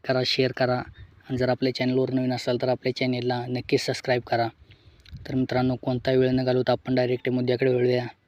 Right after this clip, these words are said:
तर मित्रांनो, आपल्या सर्वांचा लाडका व जनतेच्या मनातील दशम हिंद केसरी बकासूर हा आता आपल्याला एक तारखेला येणाऱ्या मुळशी केसरी या मैदानात मित्रांनो शंभर टक्के पळताना दिसणार आहे.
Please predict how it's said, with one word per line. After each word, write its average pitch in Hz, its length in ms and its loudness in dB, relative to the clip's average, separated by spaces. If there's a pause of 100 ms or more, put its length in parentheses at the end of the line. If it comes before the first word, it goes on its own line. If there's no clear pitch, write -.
(640)
तर 143 80 -6
मित्रांनो, 131 500 0
आपल्या 127 340 2
सर्वांचा 127 440 0
लाडका 123 500 0 (640)
व 123 140 2
जनतेच्या 123 500 0
मनातील 127 420 0
दशम 127 320 -2
हिंद 131 200 2
केसरी 127 280 2
बकासूर 123 600 0 (720)
हा 131 120 -2
आता 127 180 0
आपल्याला 127 560 0 (640)
एक 131 140 4 (120)
तारखेला 131 380 2
येणाऱ्या 123 480 2 (540)
मुळशी 135 320 2
केसरी 127 600 2
या 131 120 0
मैदानात 127 360 0
मित्रांनो 127 400 -2
शंभर 131 320 2
टक्के 131 220 2
पळताना 127 420 0
दिसणार 123 340 0
आहे. 120 240 4